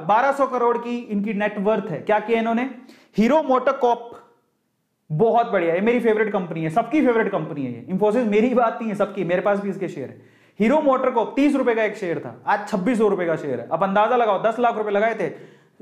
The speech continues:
आठ, एट पॉइंट सिक्स करोड़ रुपीज उनको मिले। अब अंदाजा लगाओ जरा कितना पैसा हो रहा है,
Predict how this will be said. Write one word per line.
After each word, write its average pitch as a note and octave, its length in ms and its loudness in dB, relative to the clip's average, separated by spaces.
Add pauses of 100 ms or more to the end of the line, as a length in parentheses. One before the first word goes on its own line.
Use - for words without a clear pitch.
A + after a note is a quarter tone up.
आठ, A#3+ 460 2 (420)
एट B3 460 2
पॉइंट C4 160 2
सिक्स B3 200 -6
करोड़ A3 280 2
रुपीज F#3 260 -4
उनको D3+ 200 -6
मिले। A#2+ 180 -8 (300)
अब G3+ 80 0
अंदाजा A#3 380 2
लगाओ F3 300 0
जरा C#3+ 180 -2
कितना E3 280 -4
पैसा D#3+ 220 -2
हो A#2 140 -4
रहा A2+ 100 -12
है, A2+ 60 -18